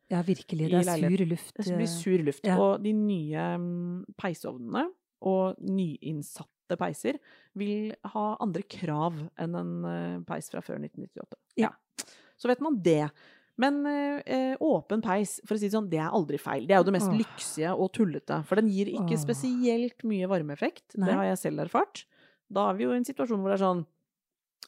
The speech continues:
Speaker 2: du kan fyre og fyre, men det blir ikke sånn kjempevarmt i rommet. Det blir,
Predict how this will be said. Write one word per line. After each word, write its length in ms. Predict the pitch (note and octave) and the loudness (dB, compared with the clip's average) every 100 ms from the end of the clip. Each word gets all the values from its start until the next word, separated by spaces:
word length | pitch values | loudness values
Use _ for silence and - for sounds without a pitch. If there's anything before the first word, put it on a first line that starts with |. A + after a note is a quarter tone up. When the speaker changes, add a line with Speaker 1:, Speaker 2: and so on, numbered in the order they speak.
| - | -6
Speaker 2:
du 80 | |
kan 160 | G3 G#3+ | -2 0
fyre 240 | A#3 E3+ | 2 2
og 80 | D#3+ | 4
fyre, 280 | F3+ D3+ D3 | 2 2 0
men 480 | E3+ E3+ E3+ F3 F3+ | 0 -2 -2 -4 -4
det 80 | F3+ | -6
blir 80 | D3+ | -6
ikke 100 | D3+ | -8
sånn 140 | D#3+ D3+ | -8 -8
kjempevarmt 480 | F3 D#3 - - D#3+ | -8 -8 -10 -8 -4
i 60 | |
rommet. 220 | D#3 C#3+ E3+ | -4 -2 -2
Det 20 | |
blir, 180 | F#3 | -2